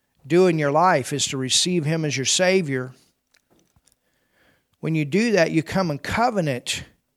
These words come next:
with him. God becomes your father, and you become his son, his daughter. You're in his family. You're one with him. He's one with you.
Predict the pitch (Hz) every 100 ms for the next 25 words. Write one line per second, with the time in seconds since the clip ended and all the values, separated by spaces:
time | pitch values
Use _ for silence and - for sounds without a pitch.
0 | _ _ _ _ _ _ 143 135 151 156
1 | 165 151 147 160 151 151 160 139 147 -
2 | 170 165 165 147 139 143 143 147 147 139
3 | - 156 147 151 143 - 147 151 139 135
4 | 135 147 143 139 - 156 156 151 135 131
5 | 123 _ _ _ _ _ _ _ _ -
6 | 143 143 147 156 147 - 147 147 151 -
7 | 147 143 143 135 165 175 170 147